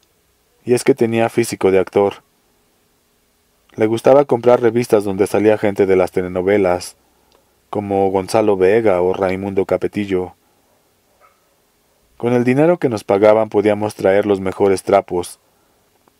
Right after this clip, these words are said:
pero no todos aprendimos a sobresalir. Un día fuimos a un restaurante donde vendían cortes de carne estilo americano. Estábamos en Monterrey,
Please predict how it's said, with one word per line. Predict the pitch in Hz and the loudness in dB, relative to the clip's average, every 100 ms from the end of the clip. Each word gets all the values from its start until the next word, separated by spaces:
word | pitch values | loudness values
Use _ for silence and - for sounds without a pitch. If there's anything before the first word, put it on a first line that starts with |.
| _ _ _ | _ _ _
pero | - 101 101 | -4 -2 0
no | 104 120 | 0 0
todos | 113 113 110 | 2 2 2
aprendimos | 92 - 95 101 101 90 | -4 -6 -6 -6 -6 -6
a | 90 | -6
sobresalir. | 92 90 85 90 98 95 - _ _ _ _ _ _ _ _ _ _ - _ _ _ _ _ _ _ _ _ _ | -6 -8 -6 -4 -4 -6 -10 _ _ _ _ _ _ _ _ _ _ -20 _ _ _ _ _ _ _ _ _ _
Un | 143 165 | -6 4
día | 175 | 4
fuimos | 160 151 147 - | 4 0 -2 -2
a | 117 | -2
un | 113 | 0
restaurante | 117 - 98 101 104 | -4 0 2 2 0
donde | 98 | -2
vendían | 98 98 98 101 | -2 -2 -2 -2
cortes | 101 95 101 | -2 -2 0
de | 95 87 | -2 0
carne | 101 98 92 | 0 0 -8
estilo | - 98 95 | -6 -4 -4
americano. | 90 90 - 98 90 87 _ _ _ _ _ _ _ _ _ _ _ _ _ _ _ _ _ | -4 -6 -2 -4 -4 -12 _ _ _ _ _ _ _ _ _ _ _ _ _ _ _ _ _
Estábamos | 101 113 120 123 117 | -4 0 2 0 -4
en | 107 | -6
Monterrey, | 98 95 92 92 107 123 113 | -6 -4 -2 0 2 2 -2